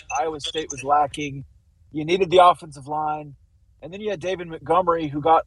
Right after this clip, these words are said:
like, a thousand yards after contact. And then you had Breece Hall. And you've just kind of had a long stretch where, was the offensive line improved?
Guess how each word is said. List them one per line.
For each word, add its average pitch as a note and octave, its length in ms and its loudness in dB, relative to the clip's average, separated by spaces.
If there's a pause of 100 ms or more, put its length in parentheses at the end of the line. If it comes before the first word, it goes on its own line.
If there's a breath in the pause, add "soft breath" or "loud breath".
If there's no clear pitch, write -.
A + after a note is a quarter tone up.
(160)
like, D3+ 340 -4 (340)
a D#3 80 -4
thousand E3+ 520 2
yards E3 380 -4
after E3 340 -2
contact. C#3+ 760 -8 (500)
And D3+ 160 -8
then G3 140 -4
you G#3 100 2
had F3 220 8
Breece E3+ 280 -8
Hall. C#3 440 -2 (720)
And D#3+ 320 -6
you've D#3+ 120 -8
just G3+ 260 -2
kind G#3 200 0
of D3 300 2 (100)
had F#3+ 260 4
a E3+ 60 -2
long D#3+ 360 -2
stretch F#3+ 440 -6
where, D#3+ 360 -4 (260)
was F3 200 -4
the D#3+ 160 -4
offensive E3 380 2
line F3+ 220 -4
improved? B3+ 580 -10